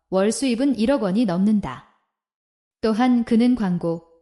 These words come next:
이벤트 및 기타 활동을 통해 수익을 올리며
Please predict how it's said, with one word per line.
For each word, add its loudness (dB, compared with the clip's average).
이벤트 0
및 0
기타 -2
활동을 0
통해 -2
수익을 0
올리며 -2